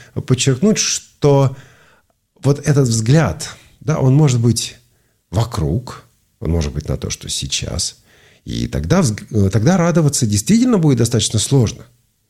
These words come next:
Ну, потому что ты просто видишь, что происходит, и не до радости. Я вспоминаю детский спектакль. Ам, давно-давно в детстве было, где петух, э, говорит:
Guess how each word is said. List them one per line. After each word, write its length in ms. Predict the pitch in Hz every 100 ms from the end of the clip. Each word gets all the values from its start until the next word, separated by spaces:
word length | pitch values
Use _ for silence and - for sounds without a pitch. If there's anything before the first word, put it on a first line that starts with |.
| _ _ - -
Ну, 100 | 139
потому 240 | 180 123
что 140 | 135 101
ты 80 | 101
просто 260 | 90 -
видишь, 280 | 95 202 202
что 260 | - - 110
происходит, 920 | - - 90 90 - 175 233 208 - - _ _ _ _
и 320 | 82 71 58
не 160 | 80 120
до 160 | 120
радости. 640 | 117 196 208 - - - - _ _ _ _ -
Я 120 | 58
вспоминаю 480 | - 69 85 113 90
детский 420 | 90 123 - 95
спектакль. 520 | - 110 185 214 196 - - _ _ _
Ам, 500 | 104 107 110 104 98
давно-давно 680 | 87 90 147 214 139 120 127
в 100 | 113
детстве 380 | 127 123 - 113
было, 260 | 107 107
где 160 | 101 107
петух, 560 | 98 107 185 170 - -
э, 160 | 120
говорит: 440 | 110 117 117 160